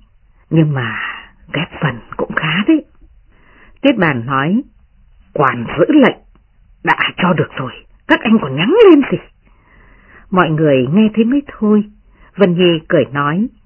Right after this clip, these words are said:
"Đến hai câu dưới càng khó đấy, tôi nói hộ cậu nhé." Tiết Bàn đáp,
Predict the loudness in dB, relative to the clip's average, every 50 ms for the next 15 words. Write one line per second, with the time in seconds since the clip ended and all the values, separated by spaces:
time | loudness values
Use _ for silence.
0 | _ _ _ _ _ _ _ _ _ _ _ 0 2 2 2 2 -2 -2 -4 -4
1 | -2 -2 -4 -4 0 0 0 0 0 0 -4 -4 -4 -4 -4 -4 -2 -2 -2 -2
2 | -2 -2 -4 -6 -8 _ _ _ _ _ _ _ 2 2 4 4 4 2 2 2
3 | 2 2 2 2 0 0 0 0 -2 -2 -2 -2 -2 -6 _ _ _ _ _ _
4 | _ _ _ _ _ _ _ _ _ _ _ _ _ -2 -2 0 0 0 -2 -2
5 | -2 -4 -4 -2 -2 -4